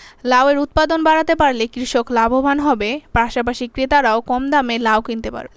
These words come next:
লাউ গাছে প্রচুর ফুল ধরে, কিন্তু লাউ ধরে খুব কম। কৌশল জানা থাকলে অধিকাংশ ফুল থেকেই লাউ ধরানো সম্ভব। লাউ, মিষ্টি কুমড়া, করলা,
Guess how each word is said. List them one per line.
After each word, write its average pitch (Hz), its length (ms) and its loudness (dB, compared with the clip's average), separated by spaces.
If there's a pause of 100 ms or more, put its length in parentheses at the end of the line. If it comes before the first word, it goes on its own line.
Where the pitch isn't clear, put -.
(100)
লাউ 262 200 4
গাছে 330 400 0
প্রচুর 262 400 0
ফুল 285 300 0
ধরে, 220 280 -6 (280)
কিন্তু 285 320 0 (180)
লাউ 233 280 2
ধরে 240 220 0 (100)
খুব 269 120 -2 (100)
কম। 202 200 -8 (160)
কৌশল 294 400 0
জানা 339 220 2
থাকলে 294 260 0 (120)
অধিকাংশ 311 420 0
ফুল 285 400 2 (180)
থেকেই 262 380 -2 (120)
লাউ 220 160 4
ধরানো 233 420 -4
সম্ভব। 220 400 -10 (180)
লাউ, 262 360 4
মিষ্টি 269 420 0
কুমড়া, 254 380 2 (220)
করলা, 262 440 4